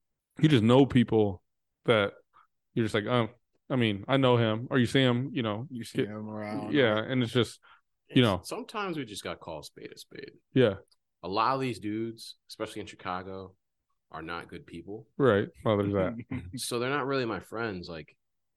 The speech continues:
Speaker 3: you're just someone I'm cordial with.
Speaker 1: Mm-hmm.
Speaker 2: Yeah.
Speaker 3: Like, we might follow each other on social media. We might bump into each other when we go out. But I don't know anything about you. You don't know anything about me. And from the
Speaker 1: Right.
Speaker 3: glimpses of your personality that I've seen, I'm cool.
Speaker 1: Yeah.
Speaker 3: Um,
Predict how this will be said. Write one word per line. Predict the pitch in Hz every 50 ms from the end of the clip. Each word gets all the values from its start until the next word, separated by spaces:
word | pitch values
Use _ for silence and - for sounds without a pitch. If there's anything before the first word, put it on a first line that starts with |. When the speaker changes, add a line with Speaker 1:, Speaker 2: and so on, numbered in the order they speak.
| _ _ _ _ _ _ _ _ _
Speaker 3:
you're | - 101 107
just | 117 117 -
someone | 131 117 120 113 104
I'm | 87 85
cordial | - - - 107 101 90 - 80 71
with. | - - - - - - - 139
Speaker 1:
Mm-hmm. | 135 123 120 131 131 127
Speaker 2:
Yeah. | 101 104 -
Speaker 3:
Like, | 80 85
we | 92 101
might | 107 113 104 92
follow | - 101 101 104 101 98
each | 95 101
other | 98 98
on | 95 90
social | - 98 90 - 92
media. | 85 82 82 82 80 78 76 76 _ _ _ _ _ _ _ _ _ _ _ _
We | - 85
might | 87 90 87 - -
bump | 92 87 82 -
into | 87 87 85
each | 85 -
other | 87 82 80
when | 80 80 80
we | 80
go | 80 78 76
out. | 76 76 76 73 - _ _ _ _ _ _ _ _ _ _ _
But | - 87 -
I | - -
don't | 135 131 87
know | 76 73
anything | 76 71 - 73 69
about | 71 73 71 65 -
you. | - 73 78 78
You | 82 90
don't | 87 87 87
know | 87
anything | 85 82 85 82
about | 80 78 73 76
me. | 95 101 98 101 101 82
And | 82 -
from | 131 123
the | 104
Speaker 1:
Right. | 95 -
Speaker 3:
glimpses | - 101 101 98 101 104 98 98
of | 85 85
your | 87 90 90
personality | 92 87 85 - - - 82 85 82 80
that | 80 78
I've | 78 71 69 -
seen, | - 87 90 90 98 101 107 - _ - _ _ _
I'm | 110 104
cool. | - - - 151 104 71 - - _ _ _ _ _ _ _ _ _ _
Speaker 1:
Yeah. | - 123 101 85 - - _ _ _ _ _ -
Speaker 3:
Um, | 92 92 90 87 87 85 82 80 80 78 76 76 -